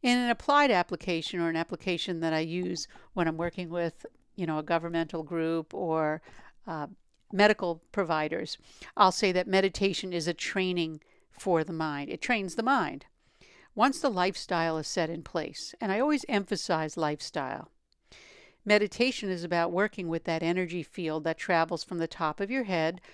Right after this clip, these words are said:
through your spine and back up. So we go back, up and down on the spine.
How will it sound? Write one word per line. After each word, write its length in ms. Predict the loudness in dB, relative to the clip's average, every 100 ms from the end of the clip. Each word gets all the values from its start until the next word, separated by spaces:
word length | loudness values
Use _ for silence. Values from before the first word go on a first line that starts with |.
| -20 _
through 160 | 0
your 160 | 2 0
spine 500 | -2 -2 0 0 -2
and 180 | -4 -2
back 320 | -2 -2 -4
up. 260 | -8 -8 -18 _ _ _ _ _ _ _ _ _ _ _ _ _ _ _ _ _ _ _ _ _ _ _ _ _ _ -20 -20
So 200 | -10 -4
we 100 | -2
go 140 | -2 0
back, 340 | 2 2 0
up 180 | -4 -4
and 120 | -4
down 320 | -2 0 -2 -4
on 200 | -8 -8
the 60 |
spine. 480 | -10 -6 -6 -6 -14